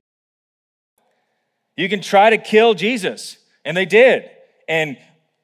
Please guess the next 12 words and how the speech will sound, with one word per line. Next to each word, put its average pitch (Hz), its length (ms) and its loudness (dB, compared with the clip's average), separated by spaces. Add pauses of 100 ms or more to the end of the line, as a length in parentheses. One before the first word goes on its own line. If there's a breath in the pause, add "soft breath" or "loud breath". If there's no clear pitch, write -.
(600)
unbeknownst 233 500 -2
to 220 120 0
them, 240 240 0
they 208 100 4
were 202 160 4
accomplishing 226 640 -2
the 196 80 -4
very 226 280 2
redemptive 202 440 -4
purpose 220 320 0
of 208 100 -10
God, 214 360 4